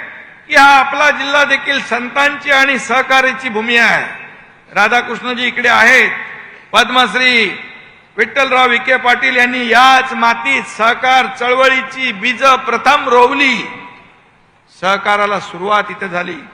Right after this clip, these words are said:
आणि त्यानंतर ही चळवळ देशभर पसरली आणि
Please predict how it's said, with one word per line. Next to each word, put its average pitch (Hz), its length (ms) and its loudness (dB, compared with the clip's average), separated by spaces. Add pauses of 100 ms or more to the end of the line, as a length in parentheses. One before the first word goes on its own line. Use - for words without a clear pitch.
(600)
आणि 285 200 4
त्यानंतर 277 600 2
ही 294 140 2
चळवळ 262 600 2
देशभर 269 720 2
पसरली 190 640 -6 (1000)
आणि 220 540 4